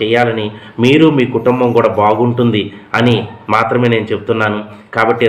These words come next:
రాజకీయ నాయకులు కూడా స్పందించి గవర్నమెంట్ హాస్పిటల్ని మరి పునర్నిర్మాణం చేసి మరి వాళ్ళకి కావలసినటువంటి నిధులు మంజూరు చేసి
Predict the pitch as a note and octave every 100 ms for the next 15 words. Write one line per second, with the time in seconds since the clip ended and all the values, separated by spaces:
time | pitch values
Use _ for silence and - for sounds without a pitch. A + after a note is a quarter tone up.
0 | G#2 G#2+ G#2 C3 A#2 A2 G#2+ G#2 G#2 G#2
1 | G#2+ G#2+ A#2 A2+ C#3 C3+ - - - A2
2 | A2+ A#2+ C#3 C3+ A2 - A2+ A#2 A2 G2
3 | - - - A2+ A2+ - - - - B2
4 | C3 B2 B2 A#2+ A2 G2 A2+ A2 A2 E2+
5 | - - G#2+ A2 A#2 A2+ G#2+ G#2+ - G#2+
6 | C3 C3 B2 A#2+ G#2+ G#2 G#2+ B2+ A#2+ G2+
7 | A2 D3 D3 A#2+ A#2